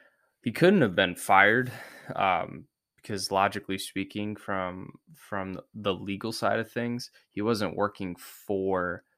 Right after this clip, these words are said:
the N F L itself or any teams, 'cause at the time he was actually at E S P N. So, um, that was a very,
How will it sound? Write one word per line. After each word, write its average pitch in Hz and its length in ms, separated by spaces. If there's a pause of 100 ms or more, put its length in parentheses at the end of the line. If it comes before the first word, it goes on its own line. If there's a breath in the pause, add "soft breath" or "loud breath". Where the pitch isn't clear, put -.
(300)
the 95 160
N 90 120
F 87 220
L 87 260
itself 87 640
or 92 220
any 92 220
teams, - 640
'cause 95 140
at 95 240
the 101 60
time 101 360
he 90 80
was 90 100
actually 82 360
at - 60
E 82 140
S - 160
P - 200
N. - 280 (600 loud breath)
So, 85 520 (360)
um, - 560
that 113 160
was 101 160
a 101 40
very, 98 560